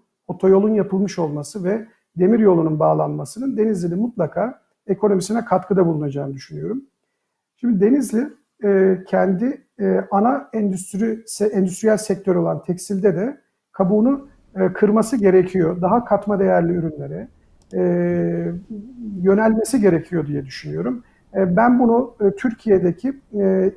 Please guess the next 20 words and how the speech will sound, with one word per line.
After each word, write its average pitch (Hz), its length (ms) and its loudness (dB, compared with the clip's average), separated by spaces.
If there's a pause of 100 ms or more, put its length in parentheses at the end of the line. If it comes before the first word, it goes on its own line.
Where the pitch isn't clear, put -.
şehirlerden, 180 720 2
illerden 196 600 -2
Bursa'yı 220 360 0
örnek 160 360 -4
alıyorum. 151 380 -6 (480)
E, 185 200 0
Bursa'daki 226 560 0
tekstilin 202 540 -2
yapısı, 196 560 -2 (420)
e, - 40 -2
o 220 180 2
sanayinin 214 580 2
yapısının, 202 580 -4 (420)
e, 190 320 4
iyi 262 200 6
incelenmesi, 185 760 2
etüt 220 280 -6
edilmesi 180 480 -4
gerektiğini, 175 560 -8
Denizli'nin 220 600 -2